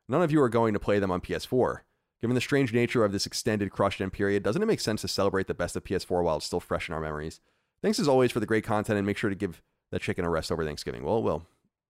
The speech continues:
get a rest indeed. Now, this is an interesting question, Dustin, because I've been thinking about when we're gonna wrap it up on this console, when we're gonna kind of proclaim here's the best, here's the worst, here's what happened, here's the history. I just,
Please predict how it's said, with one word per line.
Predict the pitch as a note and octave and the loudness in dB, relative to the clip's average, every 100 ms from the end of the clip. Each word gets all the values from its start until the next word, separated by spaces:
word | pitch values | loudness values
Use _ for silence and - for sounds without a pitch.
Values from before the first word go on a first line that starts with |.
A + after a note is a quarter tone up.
| _ _ _ _ _ - | _ _ _ _ _ -8
get | A2 G2+ | -2 0
a | |
rest | F#2+ - | 0 -2
indeed. | F#2+ A#2 G2+ | -2 0 0
Now, | G2+ G2+ G2 _ _ _ _ _ _ _ _ _ _ _ - | 2 2 0 _ _ _ _ _ _ _ _ _ _ _ 0
this | F#3 | 2
is | D4 | 4
an | C4 | 4
interesting | A3+ - G#3 G3+ | 2 2 2 2
question, | G#3 G#3+ - B2 G2+ - | 4 2 4 2 0 2
Dustin, | G#2 D#3 C#3+ | 0 2 0
because | B2+ C3 B2+ - - _ _ _ _ _ _ _ _ _ _ _ - | 2 2 2 -2 -12 _ _ _ _ _ _ _ _ _ _ _ -4
I've | C3 C#3+ | 0 2
been | E3 | 2
thinking | F3+ F#3 D#3+ | 2 2 2
about | A#2 G2+ F#2+ F#2+ - | 4 4 4 4 0
when | - G#2+ G2+ | -4 0 2
we're | F#2+ F#2 | 2 0
gonna | F2+ | 0
wrap | D#2 D#2 D#2 E2 | -2 -2 -2 -2
it | |
up | D2+ D2 | -4 -4
on | D2 | -8
this | D2+ - | -10 -8
console, | D2 C2+ - C2+ | -8 -6 -6 -6
when | D#2 | -4
we're | D#2+ | -6
gonna | E2 D#2 E2 - - | -4 -4 -6 -12 -16
kind | G2 F2 E2+ | -8 -6 -4
of | D#2+ - | -6 -8
proclaim | - - - F#2+ E2 D#2 C2 - _ _ _ _ _ _ _ | -16 -12 -6 -6 -4 -8 -10 -14 _ _ _ _ _ _ _
here's | - A2 G2 E2+ | -8 -2 -2 -2
the | F2+ | -8
best, | E2+ F2 - - | -2 -2 -2 -8
here's | G#2 F2+ F2 | -6 -6 -4
the | F#2 | -4
worst, | F#2+ F2+ D#2 - | -2 -2 -2 -6
here's | E2 | -6
what | F2+ F#2 | -4 -2
happened, | G2+ F#2+ D#2+ | -2 -2 -6
here's | E2+ F2 | -6 -6
the | F2+ | -4
history. | A2 G2+ E2+ | -4 -2 -2
I | G#2+ | -2
just, | D#3+ | -2